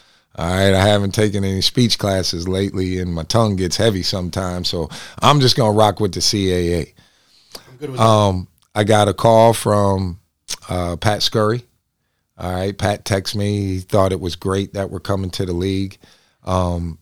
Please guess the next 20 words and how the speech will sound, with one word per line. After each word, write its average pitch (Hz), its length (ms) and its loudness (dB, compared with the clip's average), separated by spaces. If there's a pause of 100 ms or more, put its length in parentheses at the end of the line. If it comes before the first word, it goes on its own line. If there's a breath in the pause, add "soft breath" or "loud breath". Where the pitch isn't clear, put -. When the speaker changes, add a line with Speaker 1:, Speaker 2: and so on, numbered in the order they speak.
(280)
Speaker 1:
Pat 101 300 -2
got 98 260 0
his 101 260 -4
job 95 400 -2
at 92 200 -6
Towson 95 500 -6
right 92 260 -6
when 92 140 -8
I 87 120 -6
got 87 240 -6
the 87 80 -12
job 85 360 -4
here. 92 460 -8
He 87 220 -8
and 85 120 -6
I 87 260 -4
sat 87 340 -6
on 87 140 -8
some - 200 -8
panels. 92 520 -8